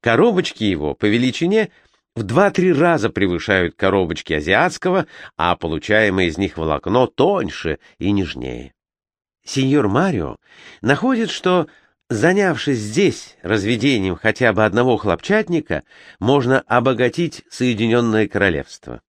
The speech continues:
Но мысли адмирала заняты только золотом.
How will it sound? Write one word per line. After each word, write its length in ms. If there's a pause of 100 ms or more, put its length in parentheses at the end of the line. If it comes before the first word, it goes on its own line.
(760)
Но 220
мысли 320
адмирала 560
заняты 460
только 680
золотом. 1040